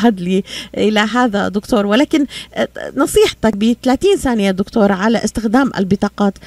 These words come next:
الائتمانية بحسب السائلة أيضًا.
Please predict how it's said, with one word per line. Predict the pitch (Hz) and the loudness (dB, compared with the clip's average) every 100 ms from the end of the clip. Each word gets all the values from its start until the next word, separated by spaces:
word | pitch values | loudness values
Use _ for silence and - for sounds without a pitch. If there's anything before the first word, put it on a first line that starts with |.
| - - | -12 0
الائتمانية | 226 - - - 196 190 202 190 | 0 2 -2 0 2 2 0 0
بحسب | 185 - 240 202 175 196 | -2 -2 -2 -2 -2 -4
السائلة | - 190 180 170 165 | -4 -4 -4 -4 -6
أيضًا. | 160 | -8